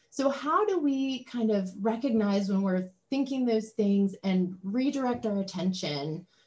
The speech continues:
to the moment, redirect our attention to values-based action? Um, and, and I, I find that when we can do these things, it's, it's super freeing. It's really helpful to know you can think anything, feel anything.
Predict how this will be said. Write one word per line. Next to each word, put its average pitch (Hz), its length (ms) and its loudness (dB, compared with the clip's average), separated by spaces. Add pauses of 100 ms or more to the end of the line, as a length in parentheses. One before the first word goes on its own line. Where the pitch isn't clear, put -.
to 294 180 8
the 262 120 4
moment, 170 480 2
redirect 233 540 -2
our 202 100 2
attention 180 560 -4
to 160 300 -6
values-based 175 920 -2
action? 170 720 -8 (340)
Um, 165 280 -2 (120)
and, 208 180 0 (140)
and 240 140 2
I, 254 220 -2
I 254 100 -2
find 311 340 -2
that 254 160 -2
when 240 160 2
we 226 180 2
can 202 160 2
do 185 220 -2
these 285 240 -4
things, 320 440 -4
it's, - 400 -6 (200)
it's 247 200 -6
super 294 260 -4
freeing. - 600 -10
It's - 380 -6 (160)
really 285 380 -2
helpful 262 440 -2
to 196 140 -2
know 175 160 0
you 180 220 0
can 180 280 -2
think 202 220 0
anything, 165 400 -4
feel 180 300 -4
anything. 160 760 -6